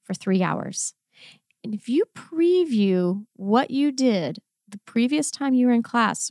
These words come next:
right before you start your new class, that helps get you back in that mindset of, "Oh,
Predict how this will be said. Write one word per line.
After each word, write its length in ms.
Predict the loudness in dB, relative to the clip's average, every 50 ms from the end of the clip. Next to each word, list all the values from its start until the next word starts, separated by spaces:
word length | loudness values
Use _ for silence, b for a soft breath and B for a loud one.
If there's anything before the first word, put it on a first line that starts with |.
| -10
right 340 | -8 -2 0 2 2 0 0
before 520 | -4 -4 -4 -2 0 0 2 2 2 2 2
you 180 | 0 0 -2
start 380 | -4 -4 -2 0 0 0 0 2
your 100 | 2 2
new 160 | 4 4 2
class, 600 | 0 0 -2 -2 -2 -2 -4 -8 -12 -14 -16 -18 B B B B B B B B B B B
that 260 | 0 0 0 0 -2
helps 340 | -2 -2 -2 -2 -2 -6 -6
get 280 | -2 -2 -2 -2 0
you 80 | -2 0
back 260 | 0 0 0 0 0 0
in 120 | 0 0
that 180 | 0 -2 -4 -4
mindset 600 | -6 -4 -2 0 0 0 -2 -2 -4 -4 -4 -4
of, 180 | -4 -6 -6 -8 _ _
"Oh, 680 | -16 -14 -10 -8 -6 -6 -6 -6 -4 -4 -4 -4 -4 -6